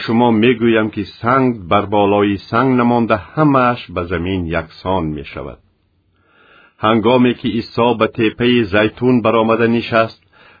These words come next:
шогирдонаш дар танҳоӣ ба пеши ӯ омада пурсиданд: «Ба мо бигӯед, ки ин ҳодиса кай рӯй медиҳад ва омадани шумову наздикшавии охирзамонро аз кадом нишона мефаҳмем?» Исо дар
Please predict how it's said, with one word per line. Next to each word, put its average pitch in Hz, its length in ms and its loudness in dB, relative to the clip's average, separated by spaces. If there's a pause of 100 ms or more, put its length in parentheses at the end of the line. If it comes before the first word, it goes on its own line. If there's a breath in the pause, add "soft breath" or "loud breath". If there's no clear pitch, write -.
(120)
шогирдонаш 113 760 0 (120)
дар 101 200 2
танҳоӣ 107 460 0 (100)
ба 104 140 0
пеши 110 300 -2 (140)
ӯ 120 40 0 (140)
омада 110 280 0 (100)
пурсиданд: 85 580 -6 (800 soft breath)
«Ба 107 160 2
мо 135 100 4 (120)
бигӯед, 123 560 2
ки 104 80 -8 (140)
ин 131 80 2 (100)
ҳодиса 117 400 0 (140)
кай 131 200 2 (100)
рӯй 107 240 2
медиҳад 82 400 -6 (680 loud breath)
ва 110 100 2 (160)
омадани 123 460 2
шумову 127 540 2
наздикшавии 113 840 0 (100)
охирзамонро 113 720 0 (100)
аз 107 100 -6
кадом 117 420 -2
нишона 92 380 -2
мефаҳмем?» 80 580 -6 (1000)
Исо 104 420 -2 (220)
дар 95 120 2